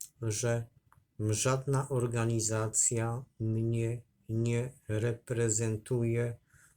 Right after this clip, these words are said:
przed kimkolwiek. Jeszcze raz powtarzam, żadna grupa istot różnych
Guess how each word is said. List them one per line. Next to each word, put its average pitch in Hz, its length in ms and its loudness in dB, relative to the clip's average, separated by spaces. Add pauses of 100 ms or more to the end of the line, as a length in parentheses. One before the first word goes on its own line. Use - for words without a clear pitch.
(160)
przed - 500 -6
kimkolwiek. 104 1080 0 (2750)
Jeszcze 104 300 -4
raz 110 180 -4
powtarzam, 110 640 -8 (1080)
żadna 113 400 0
grupa 110 680 -2 (880)
istot 120 480 0
różnych 110 720 -4